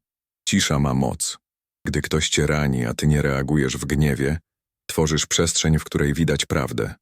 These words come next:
twoją i jego. Bo to nie twoja reakcja pokazuje, kim jesteś.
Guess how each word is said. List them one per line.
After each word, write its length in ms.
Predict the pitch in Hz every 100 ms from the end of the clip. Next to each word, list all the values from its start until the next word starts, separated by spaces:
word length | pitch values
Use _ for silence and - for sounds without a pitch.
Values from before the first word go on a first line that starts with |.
| _ _ _ -
twoją 400 | - 76 69 71
i 140 | 76 71
jego. 400 | 69 64 57 - _ _ _ _ -
Bo 120 | 78
to 120 | 78
nie 140 | 78 92
twoja 360 | - 87 71
reakcja 500 | 69 62 71 - -
pokazuje, 520 | - 69 67 73 67 67
kim 200 | - 73
jesteś. 580 | 67 - 52 - -